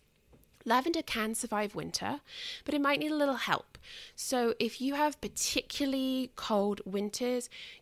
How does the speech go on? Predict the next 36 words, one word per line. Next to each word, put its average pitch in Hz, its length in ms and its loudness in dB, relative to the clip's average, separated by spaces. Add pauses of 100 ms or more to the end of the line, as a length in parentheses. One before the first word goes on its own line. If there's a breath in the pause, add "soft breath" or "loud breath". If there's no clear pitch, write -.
you 208 200 0
could 190 480 -2
cover 208 360 2
the 202 80 -2
plants, 208 600 0 (220 loud breath)
you 196 100 0
could 196 180 -4
mulch 196 340 0
heavily 202 400 0
around 185 240 -2
their 180 140 -4
base. 202 540 0 (400 loud breath)
If 226 240 4
it's - 240 -2
in 196 180 2
a 175 60 0
container, 202 760 2
you 196 220 0
can 180 240 -4
wrap 185 320 6
the 190 80 -6
container 285 680 0 (280 loud breath)
or 277 100 6
just 277 240 0
bring 233 240 4
it 208 100 2
indoors. 175 640 -2 (880 loud breath)
For - 120 -2
lavender, 269 460 4
you 269 160 2
really 220 180 2
want 233 140 2
to - 20 2 (160)
keep - 240 -4
it - 220 0
pruned. - 600 0